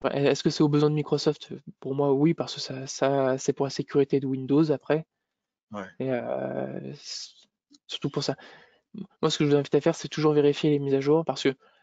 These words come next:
Speaker 1: à tous les jours, si vous, si vous n'avez pas d'antivirus, si vous utilisez le pare-feu de Windows, comme moi, moi, je préfère utiliser le pare-feu de Windows, à tous les jours,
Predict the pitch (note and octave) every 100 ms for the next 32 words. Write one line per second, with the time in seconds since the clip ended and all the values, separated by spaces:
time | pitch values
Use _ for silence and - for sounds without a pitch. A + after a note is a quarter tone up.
0 | _ C#3+ - F3 E3 D3 D#3 E3 E3+ E3+
1 | - D#3 D3+ C#3 - F3 D#3+ D3 C#3+ D3
2 | C#3+ - C#3 D#3 C#3 C3+ - C#3 C#3 C3+
3 | C3+ - C#3 C3 B2+ C#3 C#3+ C#3 _ A#2
4 | A#2 C#3 C#3 B2+ A#2+ - - - B2+ B2
5 | - C3 C3 B2+ C3 C3+ C3+ C3 C3+ C#3+
6 | - _ _ _ _ _ _ _ _ _
7 | _ _ - - - _ - D3+ - F3+
8 | D#3 D#3 E3